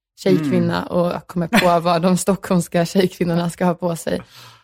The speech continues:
Speaker 1: Eh, men d-, där var det också väldigt så midsommarinspirerat och olika, mm,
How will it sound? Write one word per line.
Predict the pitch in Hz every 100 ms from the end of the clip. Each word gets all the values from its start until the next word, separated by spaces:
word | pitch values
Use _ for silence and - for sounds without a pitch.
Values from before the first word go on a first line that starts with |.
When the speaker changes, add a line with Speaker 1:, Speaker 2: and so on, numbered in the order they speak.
| -
Speaker 1:
Eh, | 196 185 185
men | 208 202
d-, | 202
där | 196 226
var | 208
det | 196
också | 202 -
väldigt | 202 185
så | 175
midsommarinspirerat | 175 185 - 175 170 160 165 160 _ _ _ _ _ _ 196 185 - 185 180 170 170 165 180
och | 175 180
olika, | 175 170 165 165
mm, | 165 165 -